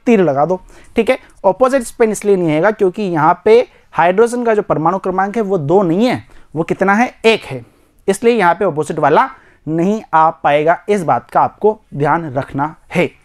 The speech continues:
क्लियर है भाई बात? ठीक है। अच्छा, इसको यदि हम बनाना चाहें तो आपको पता ही है क्या होता है, गोला होता है। अच्छा, अब यहाँ पे थोड़ी सी बात को ध्यान से समझना। यदि यहाँ पे हम बात करें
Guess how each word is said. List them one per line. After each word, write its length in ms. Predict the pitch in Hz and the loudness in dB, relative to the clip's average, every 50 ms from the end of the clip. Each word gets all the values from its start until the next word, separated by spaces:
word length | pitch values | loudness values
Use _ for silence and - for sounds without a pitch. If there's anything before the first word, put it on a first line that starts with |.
| _ _ - - - _ _ - | _ _ -20 -20 -20 _ _ -2
क्लियर 200 | 180 175 185 196 | 2 2 4 4
है 60 | 202 | 4
भाई 120 | 190 190 185 | 2 2 2
बात? 200 | 185 190 185 - _ _ _ _ _ _ - | 2 0 0 -4 _ _ _ _ _ _ -4
ठीक 160 | 180 165 196 | -2 0 2
है। 120 | 208 208 - - _ - | 0 0 -2 -8 _ -2
अच्छा, 240 | - 180 - - 151 - - | -2 0 0 0 -2 -2 -4
इसको 260 | 202 196 - - 247 226 | -6 -6 -2 2 2 2
यदि 140 | 220 208 | 4 4
हम 140 | 226 220 208 | 2 2 2
बनाना 240 | 190 190 202 202 196 | 2 0 2 0 0
चाहें 260 | 196 - 208 202 190 | 2 2 2 2 4
तो 80 | 190 - | 4 2
आपको 200 | - 156 - 175 | 2 2 0 -2
पता 220 | - 147 147 190 | -2 0 0 2
ही 120 | 196 208 202 | 0 0 0
है 80 | 190 | 0
क्या 120 | 175 202 190 | 2 4 2
होता 200 | 185 170 208 202 | 2 4 2 2
है, 60 | 196 | 2
गोला 220 | 170 180 185 190 | 2 2 2 2
होता 240 | 185 180 175 - 202 | 2 2 0 0 -2
है। 80 | 214 214 - - - - - | -2 -2 -8 -20 -12 -4 -4
अच्छा, 200 | 240 240 - 302 | -2 0 0 0
अब 260 | - - 277 302 302 | 0 2 0 0 2
यहाँ 260 | 277 262 226 220 233 | 2 2 2 2 2
पे 120 | 233 262 233 | 2 0 0
थोड़ी 220 | - 226 220 220 | 2 2 2 2
सी 100 | - 262 | 0 0
बात 240 | 208 185 180 175 - | 0 0 0 0 0
को 100 | - 220 | 0 -2
ध्यान 200 | 190 180 165 165 | 0 0 -4 -4
से 100 | 170 185 | -4 -6
समझना। 420 | 180 180 143 110 - - - 113 - _ _ - - - - _ _ _ - | -4 -4 -6 -6 -6 -12 -16 -18 -18 _ _ -20 -20 -20 -20 _ _ _ 0
यदि 260 | 151 233 262 262 339 | 2 2 2 4 4
यहाँ 440 | 349 339 294 277 220 240 262 277 - | 2 4 2 2 2 2 2 2 2
पे 120 | - 233 226 | 2 2 2
हम 180 | 233 247 247 | 2 0 0
बात 260 | 214 202 202 233 - - | 2 2 2 2 0 0
करें 360 | - 233 208 180 185 214 | 0 0 0 0 -4 -6